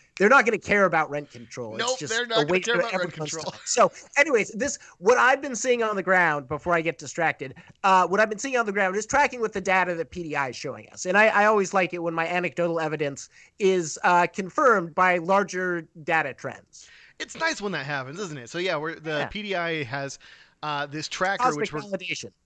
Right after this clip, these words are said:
Speaker 2: It, it is. So we're gonna link the tracker in the description of the show notes. Uh, uh, they're
Speaker 1: Yeah.
Speaker 2: showing so far, uh, fourteen percent of the total ballots that have been sent out have already come back, with something like seventeen percent of Democrats already having voted,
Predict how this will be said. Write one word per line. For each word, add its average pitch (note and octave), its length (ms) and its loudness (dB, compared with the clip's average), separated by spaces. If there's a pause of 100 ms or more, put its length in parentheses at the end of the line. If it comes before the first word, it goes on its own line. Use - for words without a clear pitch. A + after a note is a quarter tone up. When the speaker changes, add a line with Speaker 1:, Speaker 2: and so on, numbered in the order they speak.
(120)
Speaker 2:
It, D3+ 180 -6
it D3+ 160 -6
is. D#3+ 240 -10
So D3+ 260 -8
we're E3+ 100 -6
gonna G3+ 160 -6
link F3+ 240 -6
the D3+ 80 -12
tracker D3 420 -8
in C#3+ 140 -10
the C#3+ 60 -10
description C3 460 -12
of B2 120 -12
the B2 100 -10
show B2 200 -8
notes. A#2 380 -16
Uh, B2+ 260 -12 (580)
uh, D3 460 -4
they're D#3+ 140 -2
Speaker 1:
Yeah. D#3+ 40 -2
Speaker 2:
showing G3 380 -4
so F#3 160 -8
far, D#3+ 480 -2
uh, C#3+ 180 -8
fourteen G#3+ 500 -6
percent F3 360 -10
of D3+ 140 -10
the D3 40 -20
total D#3 240 -12
ballots C#3+ 320 -6
that C3+ 80 -12
have C#3 100 -10
been C3+ 140 -14
sent C3+ 260 -12
out C#3+ 200 -12
have E3 220 -12
already C#3+ 260 -10
come C3+ 300 -16
back, E3+ 360 -12 (500)
with F3 140 -8
something G#3+ 260 -10
like F3 140 -8
seventeen G3 600 -10
percent D3+ 340 -10
of B2 80 -16
Democrats C#3 540 -8
already C#3 240 -8
having C3 260 -12
voted, C3 340 -10